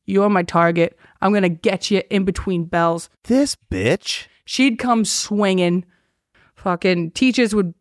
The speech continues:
Speaker 1: be trying to, like, box her out, like, playing basketball. Um, another crazy one was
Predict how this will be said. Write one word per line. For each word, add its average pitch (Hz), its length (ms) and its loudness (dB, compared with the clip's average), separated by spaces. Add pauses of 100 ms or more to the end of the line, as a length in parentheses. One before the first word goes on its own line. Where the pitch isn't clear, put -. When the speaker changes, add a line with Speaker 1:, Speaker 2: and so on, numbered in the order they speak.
Speaker 1:
be 208 120 0
trying 196 420 0
to, 170 100 -4 (1000)
like, 180 300 0
box 214 340 0
her 202 160 2
out, 180 340 0
like, 185 200 -6 (280)
playing 180 240 -2
basketball. 175 800 -2 (460)
Um, 180 640 2 (580)
another 214 280 2
crazy 214 400 2
one 196 300 2
was 180 580 0